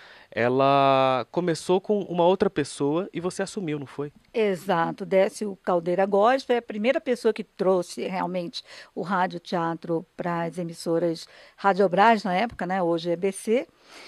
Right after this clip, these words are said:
Speaker 2: Mas ele não teve tempo de desenvolver o trabalho, porque assim que ele começou, infelizmente, ele faleceu. E como eu tava trabalhando com ele, gostava, né? E eu era a radioatriz principal dele, né? E eu gostava de escrever.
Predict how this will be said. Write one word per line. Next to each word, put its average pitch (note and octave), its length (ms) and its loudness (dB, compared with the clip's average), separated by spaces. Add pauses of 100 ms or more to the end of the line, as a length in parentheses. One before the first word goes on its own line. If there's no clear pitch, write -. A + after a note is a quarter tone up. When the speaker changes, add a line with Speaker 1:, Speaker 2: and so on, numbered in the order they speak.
(200)
Speaker 2:
Mas B3+ 360 2
ele D#4 200 2
não E4+ 160 2
teve D#4+ 300 0
tempo C#4 480 2
de G#3+ 140 -4
desenvolver G3+ 640 2
o F#3+ 80 2
trabalho, G#3 680 4
porque - 240 -4
assim C#4 240 0
que - 80 -4
ele D#4 100 -2
começou, B3+ 380 0
infelizmente, C#4 600 -4
ele C4+ 120 -4
faleceu. C#4 560 -4 (320)
E A#3+ 80 -10
como E4+ 180 4
eu E4+ 60 10
tava B3+ 220 4
trabalhando F#3+ 420 0
com - 100 -6
ele, F#3 140 -2
gostava, F#3+ 800 4
né? F#3+ 160 -2
E G3+ 80 0
eu F#3+ 180 6
era G3+ 280 8
a - 20 4
radioatriz F#3 600 0 (120)
principal G3+ 680 2
dele, G3+ 500 4
né? B3 220 0 (480)
E A#3 120 0
eu D#4+ 140 8
gostava D#4+ 580 2
de C4 60 -6
escrever. F3 600 -2